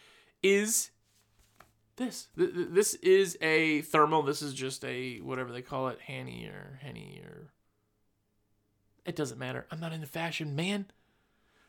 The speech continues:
But, uh, getting them thermal stuff, getting them Carhartts that are logoed and embroidered,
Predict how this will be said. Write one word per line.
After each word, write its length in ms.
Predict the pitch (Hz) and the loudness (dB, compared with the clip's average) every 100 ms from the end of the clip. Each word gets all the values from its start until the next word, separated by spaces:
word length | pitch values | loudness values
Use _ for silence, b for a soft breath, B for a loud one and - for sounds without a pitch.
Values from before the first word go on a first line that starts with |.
| - | 6
But, 240 | 170 170 | 6 8
uh, 160 | 175 151 | 6 6
getting 340 | 131 190 233 | 6 6 8
them 300 | 220 208 196 b b | 8 6 4 b b
thermal 560 | - - 254 254 226 156 | 0 4 6 6 6 4
stuff, 540 | - 107 71 - - _ - | 0 -2 -4 -8 -20 _ -10
getting 320 | 139 208 220 | 2 4 6
them 240 | 214 202 | 4 4
Carhartts 920 | 180 - 240 254 285 139 92 - - - _ - | 0 4 8 8 6 2 0 -6 -10 -12 _ 2
that 180 | 175 - | 4 6
are 200 | 165 156 | 6 6
logoed 680 | 151 151 170 151 135 113 120 _ - | 6 8 8 8 4 0 -8 _ -18
and 120 | - 147 | -8 -4
embroidered, 560 | 139 151 143 113 80 | 2 2 2 0 -6